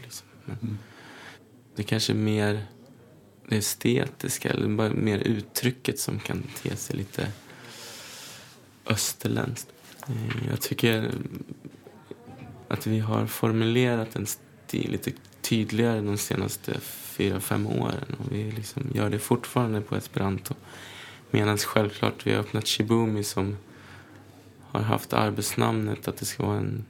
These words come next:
Speaker 1: japansk pub.
Speaker 2: Mm.
Speaker 1: Och då blir det lite tydligare. Och sen har vi då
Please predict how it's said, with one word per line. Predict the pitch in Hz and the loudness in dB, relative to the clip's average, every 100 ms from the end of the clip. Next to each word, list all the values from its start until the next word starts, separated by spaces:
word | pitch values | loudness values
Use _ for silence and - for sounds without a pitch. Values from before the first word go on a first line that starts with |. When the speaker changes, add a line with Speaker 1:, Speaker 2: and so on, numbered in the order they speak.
| - | -6
Speaker 1:
japansk | - 101 107 104 - | -4 0 0 0 -2
pub. | - - - - - - - | 0 2 2 -4 -14 -12 0
Speaker 2:
Mm. | 110 | 2
Speaker 1:
Och | 110 | 4
då | 113 | 2
blir | 104 101 | 2 2
det | 98 | 2
lite | 98 98 | 0 -2
tydligare. | - - 101 101 104 - 117 - - 139 127 120 120 123 - - | -2 2 2 2 -2 -4 -8 -12 -12 -10 -10 -10 -10 -10 -8 -4
Och | 107 | -2
sen | - 110 | 4 4
har | 107 104 | 4 4
vi | 104 101 | 4 2
då | 98 101 | 2 2